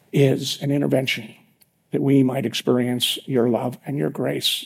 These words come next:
in greater and deeper ways. Lord, renew our minds, our hearts, our lives,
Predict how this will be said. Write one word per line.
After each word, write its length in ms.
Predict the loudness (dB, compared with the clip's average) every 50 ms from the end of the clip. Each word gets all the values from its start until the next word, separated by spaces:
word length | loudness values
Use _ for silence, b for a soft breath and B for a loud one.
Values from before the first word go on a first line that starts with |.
| -8 -8
in 300 | -8 -8 -6 -8 -10 -14 b b b b b b b b b b b b _ _
greater 440 | 2 4 4 6 4 2 0 -4 -10 -12 -10
and 140 | -8 -6 -2
deeper 260 | -2 -4 -2 -2 -6
ways. 540 | -6 -6 -8 -12 -12 -10 -8 -8 -8 -8 -10 -16 -20 b b b b b b b b b 0
Lord, 220 | 2 4 4 6
renew 280 | 6 6 6 8 8 8
our 100 | 8 8
minds, 600 | 6 6 6 6 6 6 6 6 4 2 0 -4 -10
our 80 | -16
hearts, 600 | -16 -12 -8 -6 -4 -4 -6 -6 -8 -6 -6 -6 -2 2
our 140 | 4 4
lives, 720 | 4 4 2 -4 -10 -14 -16 -12 -10 -10 -10 -10 -12 -16